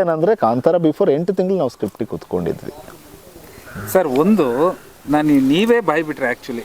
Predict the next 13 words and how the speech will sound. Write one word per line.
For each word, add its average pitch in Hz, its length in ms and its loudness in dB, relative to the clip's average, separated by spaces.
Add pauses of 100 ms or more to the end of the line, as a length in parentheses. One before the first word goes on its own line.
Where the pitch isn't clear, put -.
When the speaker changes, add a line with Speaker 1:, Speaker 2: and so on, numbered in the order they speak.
(120)
Speaker 2:
ನಾವು 127 140 -2
ಹೇಳೋದಕ್ಕಿಂತ 135 460 0
ಮುಂಚೆ, 117 400 -4 (720)
ಇಂಥ 190 220 2
ಒಂದು 196 280 2
ಹಳ್ಳಿ 151 300 0
ಸೊಗಡಾಗ್ಲಿ, 131 560 -2
ಅವರ 131 220 0
ನೇಟಿವಿಟಿನ 147 600 0
ಪ್ರೆಸೆಂಟ್ 127 420 -2
ಮಾಡೋದ್ರಲ್ಲಿ 120 460 0 (540)
ತಮಿಳ್ 180 260 2
ಸಿನಿಮಾಸು 127 560 -2